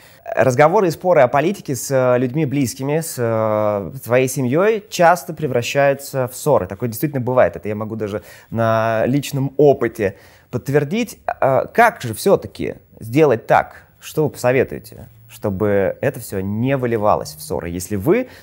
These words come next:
со своей семьёй, со своими родителями, или, не дай бог, со своим, э, мужем или женой разных политических взглядов?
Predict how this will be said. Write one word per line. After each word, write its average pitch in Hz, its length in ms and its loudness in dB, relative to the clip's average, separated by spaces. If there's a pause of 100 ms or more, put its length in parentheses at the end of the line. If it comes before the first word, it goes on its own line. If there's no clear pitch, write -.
со - 160 -8
своей 120 280 0
семьёй, 120 400 -2
со 107 80 -12
своими 135 240 -6
родителями, 113 680 -4
или, 95 100 -6
не 101 60 -2
дай 104 100 4
бог, 95 180 -4
со - 120 -12
своим, 92 400 -4
э, 90 100 -8
мужем 98 300 -10
или 98 60 -8
женой 143 320 -4 (280)
разных 131 600 2 (260)
политических 95 760 -6
взглядов? 92 380 -2